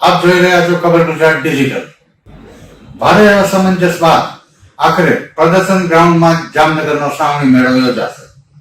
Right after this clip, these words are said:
ચેરમેન નિલેશ કાગતરાના અધ્યક્ષસ્થાને આજે યોજાયેલી જામ્યુકોની સ્થાયી સમિતિની બેઠકમાં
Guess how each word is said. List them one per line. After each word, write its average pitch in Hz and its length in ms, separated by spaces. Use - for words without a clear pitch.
ચેરમેન 196 460
નિલેશ 185 360
કાગતરાના 180 560
અધ્યક્ષસ્થાને 170 840
આજે 156 360
યોજાયેલી 160 500
જામ્યુકોની 151 560
સ્થાયી 175 500
સમિતિની 151 540
બેઠકમાં 127 500